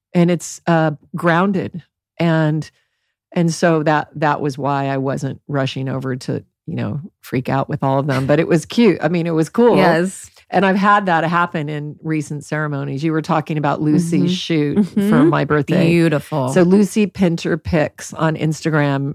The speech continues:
Speaker 1: you know, she didn't even have a public feed. I was
Speaker 2: Right.
Speaker 1: like, "Girl, could you please, like, step into the arena?"
Speaker 2: Mm-hmm.
Speaker 1: And then, you know, she's like, all these famous photographers, they're all following her. She's like, <gasps> "They're following me." I go, "Yes,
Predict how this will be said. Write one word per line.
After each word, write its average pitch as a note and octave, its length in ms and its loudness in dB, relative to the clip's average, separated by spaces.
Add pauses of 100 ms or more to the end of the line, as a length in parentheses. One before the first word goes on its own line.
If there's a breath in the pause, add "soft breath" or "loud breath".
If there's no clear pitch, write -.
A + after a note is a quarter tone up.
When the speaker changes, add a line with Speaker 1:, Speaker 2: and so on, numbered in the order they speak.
Speaker 1:
you G3 160 -4
know, F#3+ 60 4
she A3 240 -4
didn't B3+ 160 0
even G3+ 160 2
have F3+ 160 2
a D3 80 0
public D3+ 400 -4
feed. - 580 -2
I F3 80 2
was F3 140 2
Speaker 2:
Right. D#3+ 80 0
Speaker 1:
like, D#3+ 360 -2 (120)
"Girl, E3 500 0
could E3 240 -2
you F3 100 -2
please, - 920 -2
like, C#3+ 180 -2
step - 340 -2
into D3+ 240 -2
the D3+ 140 -2
arena?" D3 460 0
Speaker 2:
Mm-hmm. E3+ 380 -2 (180 loud breath)
Speaker 1:
And F3 120 4
then, F#3 200 2
you E3+ 80 2
know, D3 100 0
she's D3 240 -4
like, C#3+ 220 0
all D#3+ 160 4
these D3+ 200 -4
famous C#3 420 -4
photographers, C#3 720 -4 (120)
they're D#3+ 120 6
all D#3+ 200 4
following C#3+ 500 -2
her. C3 220 -4
She's E3 200 -12
like, E3+ 160 -6 (240 loud breath)
<gasps> - 260 -20
"They're F#3+ 120 -2
following F#3+ 460 2
me." D#3+ 60 0
I D#3+ 100 2
go, F3 100 2
"Yes, E3+ 640 0